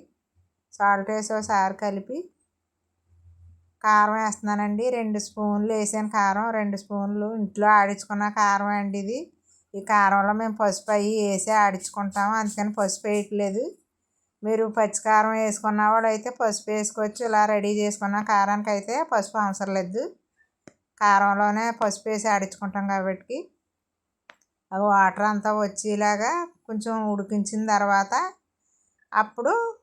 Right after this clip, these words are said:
వాటర్ సరిపడగా వాటర్ వేసి నేను ఒక చిన్న చెంబుతోటి వేసానండి. వాటర్ వేసి బాగా కలిపి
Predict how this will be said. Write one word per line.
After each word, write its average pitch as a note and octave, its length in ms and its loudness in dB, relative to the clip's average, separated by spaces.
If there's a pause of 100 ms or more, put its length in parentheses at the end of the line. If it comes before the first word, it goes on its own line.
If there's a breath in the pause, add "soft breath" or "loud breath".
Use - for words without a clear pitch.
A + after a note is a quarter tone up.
(260)
వాటర్ A3 460 2 (340)
సరిపడగా G#3+ 560 2 (100)
వాటర్ G#3 360 4
వేసి A3 260 -4 (120)
నేను B3+ 160 -2
ఒక A3 180 -4
చిన్న G#3 380 0
చెంబుతోటి G#3+ 540 -2 (260)
వేసానండి. G#3 720 -2 (760)
వాటర్ G#3 400 4
వేసి G#3+ 160 -4 (100)
బాగా G#3 200 2 (100)
కలిపి G3+ 380 -2